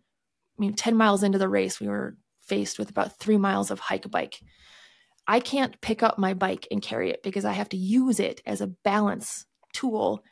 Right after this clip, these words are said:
in order for me to walk across an uneven structure. Basically, like, my biking leg's kind of a pirate leg. It's just a peg leg. Um, so if I can't use my bike for balance,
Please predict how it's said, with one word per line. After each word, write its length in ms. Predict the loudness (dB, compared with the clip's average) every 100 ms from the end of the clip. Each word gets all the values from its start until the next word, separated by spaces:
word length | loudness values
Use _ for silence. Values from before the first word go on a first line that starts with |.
| -6
in 60 |
order 160 | -4 -2
for 100 | -2
me 80 | 0
to 80 | 2
walk 340 | 4 4 2
across 440 | -4 0 0 0
an 60 | -4
uneven 340 | -2 -2 -2 -4
structure. 520 | -6 -10 -10 -12 -4 0
Basically, 400 | 0 0 0 0
like, 120 | 0
my 100 | -2
biking 360 | -2 -2 -2 -2
leg's 180 | -4
kind 220 | -6 -4 -4
of 60 |
a 60 | -6
pirate 420 | -6 -2 -2 -2
leg. 240 | -4 -6
It's 100 | -8
just 200 | -8 -8
a 60 | -10 _ -14
peg 320 | -8 -8 -8
leg. 360 | -12 -12 -16 _ _ _ -20 -20 -20 -10 -4
Um, 400 | -4 -4 -8 -12 _ _ _ _ _ _ -12
so 220 | -4 -2
if 100 | -2
I 80 | -4
can't 280 | -4 -6 -8 _ _ -20 -18 -20 _ _ _ _
use 200 | -4 -2
my 80 | -2
bike 240 | 0 -2
for 100 | -2
balance, 500 | 0 2 2 2 -4